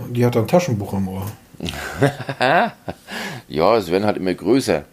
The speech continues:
Speaker 2: Aber auch das wird vielleicht bald Geschichte sein, immer größere Telefone. Vielleicht
Speaker 1: Ja.
Speaker 2: merkt man bald, dass wir wieder ein bisschen kleiner werden.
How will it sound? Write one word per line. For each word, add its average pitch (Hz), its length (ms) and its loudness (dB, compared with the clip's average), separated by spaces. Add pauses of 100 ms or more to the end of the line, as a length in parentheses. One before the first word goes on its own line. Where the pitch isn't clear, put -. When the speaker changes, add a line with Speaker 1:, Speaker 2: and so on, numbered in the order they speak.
(220)
Speaker 2:
Aber - 260 2
auch 151 120 -2
das - 480 0
wird 110 160 0
vielleicht - 580 0
bald 131 360 2
Geschichte 151 380 -2
sein, 87 340 0
immer 104 160 2
größere 90 360 0
Telefone. 87 480 -6 (380)
Vielleicht 131 240 2
Speaker 1:
Ja. 123 80 6
Speaker 2:
merkt 110 240 2
man 135 180 -2
bald, 123 260 4
dass 123 160 2
wir 127 140 0
wieder 127 100 4
ein 131 80 0
bisschen 151 220 -6
kleiner 135 380 0
werden. 76 300 0